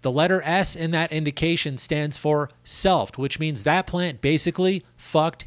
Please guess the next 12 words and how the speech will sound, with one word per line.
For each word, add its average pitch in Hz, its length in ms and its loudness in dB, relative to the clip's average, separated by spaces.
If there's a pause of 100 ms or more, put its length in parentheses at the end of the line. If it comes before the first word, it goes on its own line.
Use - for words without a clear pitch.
itself. - 960 0 (320)
If 139 140 -6
we 147 100 6
were 180 180 4
to 190 120 -4
take 180 380 2 (200)
golden 160 380 8
goat, 101 320 0 (320)
reverse 139 420 4
the 175 120 2
golden 156 400 6
goat, 110 300 0